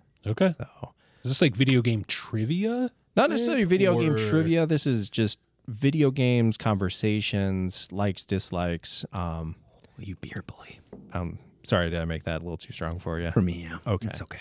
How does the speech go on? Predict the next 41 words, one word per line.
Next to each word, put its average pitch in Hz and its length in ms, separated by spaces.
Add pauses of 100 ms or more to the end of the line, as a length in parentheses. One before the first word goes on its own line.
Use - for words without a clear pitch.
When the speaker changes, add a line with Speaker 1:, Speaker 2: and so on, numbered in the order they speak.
(300)
Speaker 2:
I'll 101 120
Speaker 3:
I'll 123 60
s-, 123 60
Speaker 2:
start, 104 140
Speaker 3:
I'll 135 120
Speaker 2:
I'll 147 120
Speaker 3:
sip - 140
Speaker 2:
s-, 127 60
Speaker 3:
it. - 60
Speaker 2:
I'll 123 120
start 104 260
lighter 92 320 (100)
next - 280
time 95 260
<laughs> 147 60
for 226 260
you. - 80 (840)
Um, 101 440 (720)
<laughs> - 640
so 175 160
just, 175 320
just, 151 320
um, 117 460
some 123 220
of 120 60
the 98 80
things 98 600
that, 90 480 (100)
um, 90 340
I 95 120
have 87 200 (120)
on 95 200
our 92 120
plate 92 280
for 85 200
you. 90 180
So 117 500 (540)
we 120 220
all 127 100
know 127 140
Nintendo, 95 640